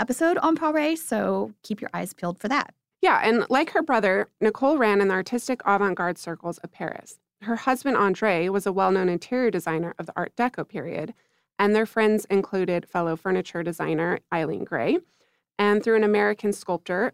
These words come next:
Speaker 2: Elizabeth was dating, she soon counted modern artists Isamu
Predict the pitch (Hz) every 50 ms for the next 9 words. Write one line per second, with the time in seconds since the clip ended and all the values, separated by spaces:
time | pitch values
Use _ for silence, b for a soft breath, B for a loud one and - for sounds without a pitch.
0 | - 202 190 180 175 - - 175 165 - 165 175 185 - 254 285 302 233 214 208
1 | 214 208 214 - - 247 247 - - - 285 302 294 277 - 214 202 202 214 190
2 | 180 185 180 180 175 170 170 - - 165 165 165 170 165 165 160 165 220 311 -
3 | - - - - - - - 185 175 165 180 175 170 170 165 156 170 185 233